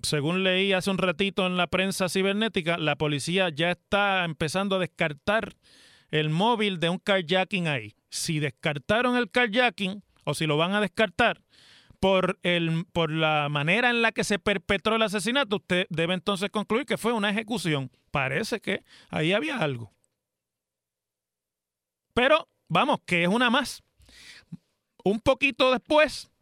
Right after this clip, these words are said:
en Aguada, unos sujetos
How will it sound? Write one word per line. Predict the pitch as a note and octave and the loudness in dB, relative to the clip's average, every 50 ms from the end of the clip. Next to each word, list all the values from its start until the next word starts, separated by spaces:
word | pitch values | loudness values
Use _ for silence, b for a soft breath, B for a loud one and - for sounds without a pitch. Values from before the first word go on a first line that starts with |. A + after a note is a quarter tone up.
| _ _ _ _ _ _ | _ _ _ _ _ _
en | - F#3 F#3 F3+ F3 | 0 0 0 2 2
Aguada, | E3+ E3+ E3 G3 C4 C#4+ C#4+ A3+ G3+ G3 G3+ A3 - _ _ _ _ _ _ _ _ _ _ _ _ _ _ _ _ - - - _ _ _ _ _ _ _ | 0 2 2 4 4 4 6 4 4 2 0 -2 -6 _ _ _ _ _ _ _ _ _ _ _ _ _ _ _ _ -20 -20 -20 _ _ _ _ _ _ _
unos | - D#3 E3+ G3 G#3 - | -4 -2 0 0 0 0
sujetos | - A#3 G#3+ C4 C4+ C4 - - G#3+ G#3 F#3+ - | 0 2 4 4 4 2 2 0 -2 -2 -2 -6